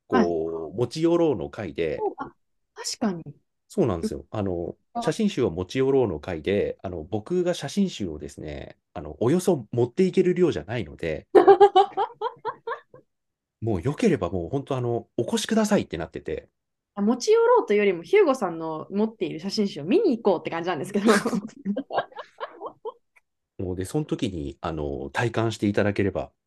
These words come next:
Speaker 2: やったー。嬉しい。
Speaker 1: 羨まし-、そう、羨ましいかどうかは別として、一応体感、
Speaker 2: <laughs>
Speaker 1: 体-、体験はできますので。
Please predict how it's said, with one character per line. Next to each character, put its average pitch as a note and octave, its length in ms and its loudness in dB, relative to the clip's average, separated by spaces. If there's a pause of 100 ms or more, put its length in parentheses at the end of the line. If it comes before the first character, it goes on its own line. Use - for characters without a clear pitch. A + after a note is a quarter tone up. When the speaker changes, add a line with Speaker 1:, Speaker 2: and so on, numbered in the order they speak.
(120)
Speaker 2:
や A3+ 80 0
っ A3 140 -8
た D#4+ 80 4
ー。 D4 260 2 (560)
嬉 A3 240 6
し C#3+ 100 4
い。 E3 60 6
Speaker 1:
羨 E3+ 40 4
ま F3 120 4
し-、 - 80 -12 (240)
そ G#2+ 120 -4
う、 - 20 -6
羨 F#3 280 2
ま G#3 100 0
し G#3 140 -4
い G3+ 40 -2
か C#3 120 -2
ど C3 120 0
う D3+ 60 -4
か D3 100 -4
は D#3 80 -2
別 A2+ 220 -4
と G#2+ 60 -10
し - 60 -16
て、 - 80 -2
一 G2+ 140 -4
応 E3 60 2
体 C#3 180 0
感、 C#3 240 2
Speaker 2:
<laughs> - 40 0
Speaker 1:
体-、 C#3+ 220 0 (140)
体 E3+ 160 2
験 F#3 160 2
は G3+ 80 4
で - 80 -2
き G2 80 -6
ま F2+ 100 -4
す - 100 -14
の C#2 100 -14
で。 - 160 -16